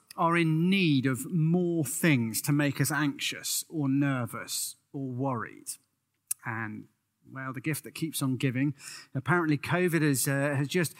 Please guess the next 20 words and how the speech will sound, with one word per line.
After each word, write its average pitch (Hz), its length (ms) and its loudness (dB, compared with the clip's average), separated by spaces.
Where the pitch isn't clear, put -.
heaped 214 300 2
a 165 60 8
whole 220 500 2
load 202 320 2
more 165 440 2
anxiety 127 680 0
on 120 100 -2
our 120 160 -2
shoulders. 110 580 -4
Uh, 139 200 2
The 165 100 4
Lancet, 170 520 2
the, 135 400 -4
the 151 60 -6
medical 156 340 0
journal, 123 560 -2
published 156 460 0
a, 127 340 -2
a 135 80 -2
large 151 640 4